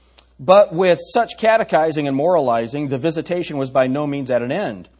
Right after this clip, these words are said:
The members of this moral cheka, that's a, a group that's in charge, thrust fingers into every pie. They felt the women's dresses to see whether their skirts were not too long or too short,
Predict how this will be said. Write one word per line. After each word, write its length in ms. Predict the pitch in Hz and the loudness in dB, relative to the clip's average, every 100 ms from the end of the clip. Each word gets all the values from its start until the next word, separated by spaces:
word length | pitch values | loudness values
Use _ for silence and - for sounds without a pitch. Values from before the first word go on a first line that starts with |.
| _ _ _ - | _ _ _ -4
The 100 | 151 | 0
members 360 | 165 185 165 | 2 2 2
of 100 | 160 | 2
this 180 | 165 151 | 2 0
moral 320 | 139 156 151 | 2 4 4
cheka, 480 | - - 143 135 107 | 2 -2 -2 -2 -4
that's 200 | 120 - | -4 -6
a, 160 | 104 98 | -10 -10
a 100 | 98 | -14
group 420 | 95 95 127 127 | -14 -4 -2 -4
that's 220 | 101 98 - | -8 -12 -12
in 120 | 95 | -10
charge, 480 | - 117 110 110 - | -4 -2 -2 -6 -2
thrust 320 | 160 160 - | 2 2 0
fingers 360 | 175 180 185 | -4 -2 -4
into 220 | 151 143 139 | -4 -6 -2
every 380 | 175 165 196 | -2 -2 -6
pie. 520 | 190 202 214 131 87 80 _ _ _ _ | -4 -2 0 0 -4 -14 _ _ _ _
They 160 | 160 170 | 2 2
felt 320 | 196 196 196 | 2 2 0
the 80 | 180 | -2
women's 340 | 190 185 170 | 0 -2 -4
dresses 520 | 135 196 226 208 131 | 0 2 2 0 -6
to 140 | - 139 | -4 -6
see 200 | - 170 | -4 0
whether 260 | 170 160 | 0 0
their 160 | 151 147 | 0 -2
skirts 540 | - - 208 180 - | -4 -4 -4 -4 -6
were 260 | 139 131 120 - _ | -2 -2 -4 -12 _
not 320 | 139 160 165 | 0 0 0
too 180 | - 170 | -4 -4
long 380 | 143 151 185 170 | 0 2 2 0
or 80 | 123 | -6
too 220 | - 143 | -6 -6
short, 440 | - 185 165 101 | -6 -4 -2 -4